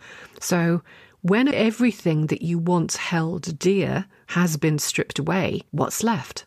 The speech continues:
And that to me is the journey, the interesting part through the second half of life. It's a process of profound discovery about who we are and what gifts we bring to the world. And that's quite exciting, I think, if we can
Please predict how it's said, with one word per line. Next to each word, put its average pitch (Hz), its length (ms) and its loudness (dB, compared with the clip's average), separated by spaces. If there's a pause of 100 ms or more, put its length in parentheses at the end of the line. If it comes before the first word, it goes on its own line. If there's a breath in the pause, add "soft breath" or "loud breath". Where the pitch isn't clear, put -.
And 185 160 4
that 202 220 0
to - 160 2
me 160 240 2
is 156 140 -4
the 139 100 -4
journey, - 580 0
the 143 120 -4
interesting 170 640 0
part - 440 -2 (440 loud breath)
through 160 460 2 (140)
the - 220 0
second 165 340 0
half 151 220 0
of 156 100 -2
life. 233 260 2
It's - 180 -4
a 156 40 -6
process - 540 -2
of - 100 -18
profound 170 520 0
discovery 180 800 -2 (480 loud breath)
about 165 340 0
who 175 200 2
we 165 180 2
are 156 320 2
and 165 220 2
what - 180 -2 (220)
gifts - 500 -2
we 139 100 0
bring - 420 -2 (220)
to - 80 -2
the 160 100 0
world. 175 520 -2 (120)
And 214 80 4
that's - 220 0
quite 214 240 0
exciting, - 580 -2
I 131 60 -8
think, - 340 -16
if 147 120 -6
we 170 80 2
can 165 200 0